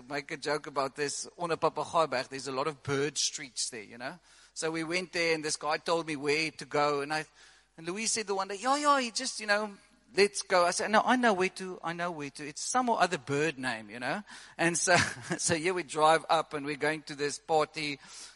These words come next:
um, like, this social with the, all these people. And we get there and we realize, like, all the streets are bird names, you know. And we just drive up and down and up because I listened, but I didn't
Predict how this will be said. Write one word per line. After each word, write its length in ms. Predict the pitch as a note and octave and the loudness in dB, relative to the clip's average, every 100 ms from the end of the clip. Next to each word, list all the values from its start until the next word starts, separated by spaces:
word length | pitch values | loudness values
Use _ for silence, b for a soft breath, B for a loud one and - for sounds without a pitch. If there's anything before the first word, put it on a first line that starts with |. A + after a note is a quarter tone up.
| - | -4
um, 460 | C3+ C3 C3 A#2+ B2 | -2 0 -2 -8 0
like, 180 | C3+ C3 | 0 0
this 160 | C3+ | -4
social 540 | - F3 D#3 D3 D#3 C#3+ | 0 2 2 2 0 -2
with 160 | C3+ | -4
the, 100 | D3 | -6
all 100 | D3 | -8
these 180 | D3 C#3+ | -8 -8
people. 320 | - D3+ C#3+ | -8 -6 -6
And 80 | C#3 | -4
we 100 | C#3 | -6
get 280 | B2 E3 E3 | -2 -2 -2
there 100 | D#3 | -6
and 80 | C#3+ | -6
we 60 | |
realize, 360 | C#3 C3+ C3 A#2+ | -6 -6 -8 -8
like, 120 | C3 - D#3+ | -10 -10 -6
all 180 | C#3+ | -6
the 120 | C3+ C3 | -4 -6
streets 400 | - D3 C3 C3 | -6 -8 -8 -8
are 80 | |
bird 360 | A2+ B2+ B2 B2 | -8 -8 -8 -8
names, 380 | A#2+ G#2 G#2 A2 | -12 -14 -16 -12
you 80 | B2+ | -10
know. 200 | E3 F#3+ B B B B B B _ | -10 -12 B B B B B B _
And 120 | C3 | -10
we 80 | C3+ | -8
just 200 | C3 C#3+ | -6 2
drive 240 | D3 C#3 C#3+ | 4 4 4
up 440 | D3+ D3 D3+ - - | 2 2 0 -8 -8
and 200 | C3+ C3+ | -4 0
down 480 | C3+ C#3 C3+ C3+ C3 | 2 2 2 0 -4
and 120 | C3+ | -6
up 160 | C#3 - | -8 -6
because 320 | C#3+ E3 C#3+ | -8 -6 -4
I 100 | C3+ | -4
listened, 640 | C3 E3 B3 - E3+ E3 C#3 | -2 -2 -2 -4 -8 -12 -8
but 160 | C3+ B2+ | -4 -4
I 100 | B2 | -6
didn't 540 | A2 C3 C#3+ D3 | -8 -10 -10 -14